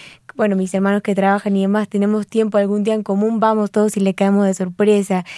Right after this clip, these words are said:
Y ella feliz contándonos las mismas historias que nos contaba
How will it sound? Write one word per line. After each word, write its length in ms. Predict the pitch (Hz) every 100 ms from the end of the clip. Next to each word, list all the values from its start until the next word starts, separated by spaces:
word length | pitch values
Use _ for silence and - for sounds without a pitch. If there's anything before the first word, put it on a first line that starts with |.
| - -
Y 60 |
ella 180 | 233 240
feliz 240 | 214 214 220
contándonos 480 | 202 196 214 208 196
las 160 | 190
mismas 460 | 185 247 269 240 220
historias 340 | 214 233 226
que 120 | 220
nos 140 | 220 220
contaba 520 | 240 214 240 226